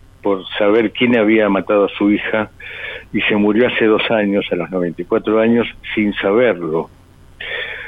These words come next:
Eh, y también me acuerdo de ese Abba Sejavi que, que trabajaba con nosotros en la embajada, una mujer también con, con, con muchas ganas. Y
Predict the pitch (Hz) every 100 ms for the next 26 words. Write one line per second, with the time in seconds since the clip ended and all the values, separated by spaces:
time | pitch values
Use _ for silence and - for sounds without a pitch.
0 | - - - 98 92 90 85 - - -
1 | - - - - 104 113 120 147 135 113
2 | 135 127 120 110 120 117 113 - - -
3 | 120 110 107 - 98 90 82 98 90 92
4 | 87 - 110 92 90 85 101 90 - 87
5 | 82 73 - 101 95 95 87 85 - -
6 | 85 - - - - - 92 90 92 -
7 | 85 76 - 78 76 - - - - 95
8 | 107 - 92 110 107 104 107 - - -
9 | - - - - - - 117 113 113 110
10 | 110